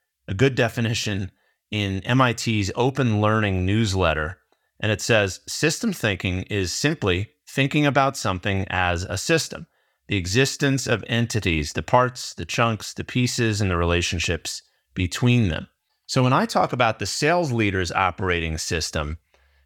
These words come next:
uh, I'm making reference to all the various pieces and parts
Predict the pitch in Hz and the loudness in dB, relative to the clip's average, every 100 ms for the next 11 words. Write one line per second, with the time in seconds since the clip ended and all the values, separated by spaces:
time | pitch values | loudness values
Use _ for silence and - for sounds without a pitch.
0 | _ - 87 110 117 117 110 101 123 127 | _ 0 2 2 4 4 2 2 2 2
1 | 107 90 - - 101 101 95 98 101 98 | -2 -2 -4 -2 2 2 4 2 2 0
2 | 92 - 104 90 95 90 87 - 104 90 | -4 -4 -4 -2 -4 -2 -4 0 2 2
3 | - - | -2 -14